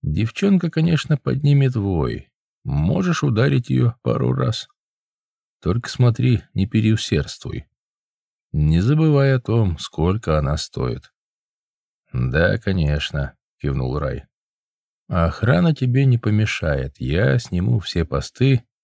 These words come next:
и брошу их на поиск парня в белой рубашке.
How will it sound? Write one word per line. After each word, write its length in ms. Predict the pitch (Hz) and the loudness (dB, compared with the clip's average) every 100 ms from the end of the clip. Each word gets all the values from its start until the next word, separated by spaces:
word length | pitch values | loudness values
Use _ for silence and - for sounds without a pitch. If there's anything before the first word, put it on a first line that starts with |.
| _ _ _ - | _ _ _ -6
и 180 | 190 196 | 0 2
брошу 460 | 123 151 143 - | 2 2 2 2
их 220 | 123 120 107 | 0 2 0
на 120 | 82 | -2
поиск 420 | 92 95 - - | 0 -2 -2 -8
парня 520 | - 82 110 95 90 - _ _ _ | -2 0 0 -2 -4 -8 _ _ _
в 120 | - 67 | -8 -2
белой 280 | 78 80 | 0 0
рубашке. 640 | 80 76 73 65 - 62 | 0 -2 -2 -4 -8 -12